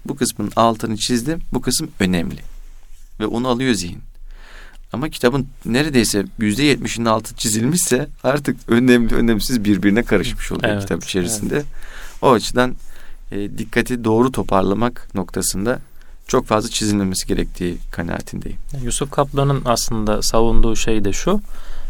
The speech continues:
Speaker 2: Biz diyor görsel bir toplumun içindeyiz diyor. Sürekli
Speaker 1: Hı hı.
Speaker 2: etrafımızda bir görsellik var diyor.
Speaker 1: Hı hı.
Speaker 2: O renkli kalemleri kullanarak o da
Speaker 1: Hı hı.
Speaker 2: söyler zaten her taraf,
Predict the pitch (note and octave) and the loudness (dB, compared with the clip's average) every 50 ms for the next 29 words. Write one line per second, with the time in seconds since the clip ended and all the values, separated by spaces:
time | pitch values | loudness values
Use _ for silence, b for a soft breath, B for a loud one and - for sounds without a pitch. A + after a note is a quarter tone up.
0 | B B B B2 A#2+ A2 A2+ A2 A2+ A#2+ B2+ C#3 D3+ D3+ - C3+ A2 A2+ A2 A2+ | B B B 0 0 2 2 2 4 4 6 6 6 4 2 0 0 2 2 2
1 | - - C#3 C3 A#2+ G#2+ - - A2 G#2 - A2+ G#2 F#2+ F#2 - - - A2 G#2 | 2 2 2 2 0 -2 -2 -2 -2 0 0 0 0 0 -2 -4 -6 -4 -4 -4
2 | G2+ G2 F#2 F2+ F2+ - G#2 G2+ A2+ C#3 D3 C#3 - - - B2 A#2 G#2 F#2+ G#2 | -4 -4 -4 -6 -6 -6 -4 -2 0 0 -2 -2 -4 -2 0 0 0 0 0 0
3 | A#2 A2+ - A2+ A2 G#2 G#2+ A2 A2 G#2+ A2 A2 G#2 G#2 G2 G#2+ G#2 G#2+ - - | 0 0 2 2 2 2 2 0 0 0 0 -2 -2 -2 0 0 0 0 0 0
4 | A2+ G#2+ G#2+ G#2 - - A2 G2 F#2 F2 - C#3 F3 G#3 - B B B B B | -2 -2 -4 -4 -4 -2 -2 0 0 0 0 -2 -2 -2 -6 B B B B B
5 | G#2+ G2 B B B D#3+ D#3+ D#3 D#3 D#3+ D#3 D#3+ - E3 - E3 D3+ C#3 C3 B2+ | -6 -8 B B B 4 4 6 4 4 2 0 -2 0 2 4 4 4 2 2
6 | A#2+ A2 G#2+ G2+ F#2+ - - - - - A#2+ A#2 A#2 A2 G#2 G#2 A#2 C#3+ C#3 A#2+ | 2 0 0 0 0 -2 -4 -6 -6 -4 -2 0 0 0 0 0 0 -2 -2 -2
7 | - B2+ A2+ A2+ G#2+ F#2+ - - - - G#2+ G2+ F#2+ G2+ G2 - G#2 G2 - - | -2 -2 0 2 0 0 0 -2 -2 -2 -2 0 0 -2 -2 -4 -4 -6 -4 -6
8 | F#2 G2 G#2+ G#2 G2+ - - G#2 G2+ F2 | -4 -2 -2 -2 -2 -2 -2 -2 -2 -2